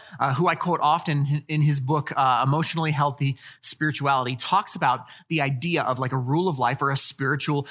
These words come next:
discipline plan. Uh, and the root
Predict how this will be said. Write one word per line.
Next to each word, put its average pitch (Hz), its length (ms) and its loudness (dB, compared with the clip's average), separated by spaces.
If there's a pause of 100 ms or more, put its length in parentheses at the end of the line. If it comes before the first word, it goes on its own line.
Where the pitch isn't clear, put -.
(100)
discipline 131 500 0
plan. 131 520 -2 (200)
Uh, 151 220 0
and 170 160 2
the 175 100 2
root 160 380 0